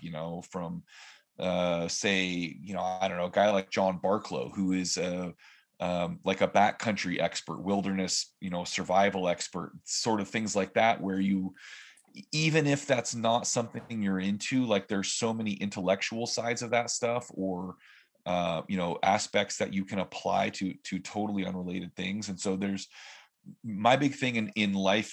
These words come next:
is simply trying to get exposed to as many different people and things as possible, because like I was saying earlier, you pick things up, um, that you're able to apply in ways that you could have never imagined and totally unpredictable.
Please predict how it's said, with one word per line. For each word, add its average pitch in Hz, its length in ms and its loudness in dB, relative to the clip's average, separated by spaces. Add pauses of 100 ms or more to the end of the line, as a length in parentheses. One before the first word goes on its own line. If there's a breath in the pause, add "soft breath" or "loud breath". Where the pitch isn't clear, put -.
(140)
is 98 320 2
simply 101 560 0
trying 110 320 0
to 98 80 -4
get 98 160 0
exposed 98 580 -2
to 95 120 -4
as 87 180 -4
many 92 240 -2
different 95 400 -6
people 95 460 -4
and 87 100 -12
things 92 240 -6
as 82 120 -12
possible, 101 480 -4
because 95 260 -8
like 95 140 -8
I 98 40 -2
was 95 120 -4
saying 90 200 -4
earlier, 98 460 -4 (600 soft breath)
you 175 380 0 (180)
pick - 340 -2
things 113 440 -2
up, 101 320 2 (180)
um, 90 540 0 (380)
that 101 240 -2
you're 104 100 2
able 107 120 0
to 101 160 -4
apply 104 500 0
in 95 260 -2
ways 98 280 -2
that - 100 -4
you 101 100 0
could - 160 -6
have 92 140 -4
never 90 320 0
imagined 82 560 -8
and 85 120 -14
totally 110 360 0
unpredictable. 87 580 -8